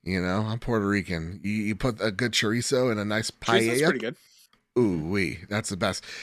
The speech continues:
Speaker 1: That actually, um, that actually got me into, like, that, that was, like, the baby step I needed to get into, like, different type of sausages, who. Um, so for me, shout out to chorizo, but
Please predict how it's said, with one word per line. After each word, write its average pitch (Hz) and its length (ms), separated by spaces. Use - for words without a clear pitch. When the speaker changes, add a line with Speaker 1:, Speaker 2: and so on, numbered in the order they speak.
Speaker 1:
That 147 260
actually, 127 460
um, 104 420
that 120 180
actually 135 300
got 107 320
me 90 380
into, 90 380
like, 71 240
that, 120 200
that 135 120
was, 147 180
like, 113 140
the 117 100
baby 113 300
step - 280
I 101 80
needed 104 460
to - 140
get 107 240
into, 101 240
like, 87 180
different 87 260
type 92 160
of 85 100
sausages, 71 520
who. 67 220
Um, 78 440
so 104 240
for 101 160
me, 110 480
shout 117 260
out 117 140
to 117 60
chorizo, 98 680
but 156 340